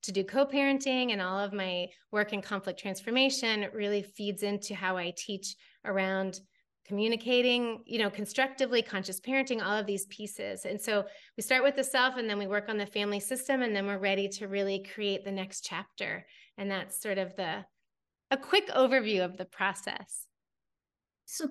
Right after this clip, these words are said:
Speaker 2: could you give an, a concrete example of what a, a strategy might look like?
Speaker 1: Yes, I'm thinking, so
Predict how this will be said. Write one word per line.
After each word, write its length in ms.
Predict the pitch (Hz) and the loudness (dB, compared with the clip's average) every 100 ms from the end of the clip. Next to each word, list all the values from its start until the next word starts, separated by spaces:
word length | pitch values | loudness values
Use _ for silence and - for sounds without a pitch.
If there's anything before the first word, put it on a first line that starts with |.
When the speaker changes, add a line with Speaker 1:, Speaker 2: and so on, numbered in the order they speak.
| - | -4
Speaker 2:
could 240 | - 302 | -2 2
you 160 | - 381 | 4 2
give 200 | 349 311 | 2 4
an, 140 | 294 254 | 8 8
a 380 | - 226 214 - - | 6 4 4 2 -2
concrete 500 | - 240 226 269 254 | 4 4 6 6 6
example 640 | 220 196 202 202 202 208 - | 4 2 2 2 0 -2 -2
of 180 | 220 214 | -2 0
what 120 | 202 | 0
a, 100 | - - | 0 0
a 80 | |
strategy 720 | 180 - 226 202 208 202 196 | 0 0 2 4 4 2 2
might 340 | 185 185 180 175 | 2 2 -2 -2
look 220 | 170 165 | -6 -4
like? 260 | 160 135 127 _ _ _ _ _ _ _ _ - | -6 -6 -8 _ _ _ _ _ _ _ _ 2
Speaker 1:
Yes, 520 | 277 311 190 - - | 6 6 6 0 -2
I'm 160 | 233 233 | 0 0
thinking, 480 | 262 254 262 247 208 | 2 0 2 0 0
so 360 | 269 240 202 | 2 2 0